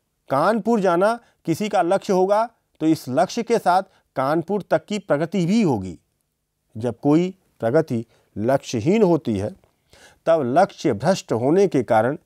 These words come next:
उसे अपना सरल मार्ग भी छोड़ना पड़ता है।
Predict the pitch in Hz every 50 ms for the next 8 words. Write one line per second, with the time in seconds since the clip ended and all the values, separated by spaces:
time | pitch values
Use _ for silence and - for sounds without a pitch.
0 | _ _ _ _ - - 120 - - 151 127 113 110 - 123 123 120 113 - -
1 | 131 127 135 139 127 107 101 107 117 123 127 123 101 104 95 101 - _ _ _
2 | _ _ - - - - 113 95 92 92 87 - - 85 80 - - 80 - -
3 | 92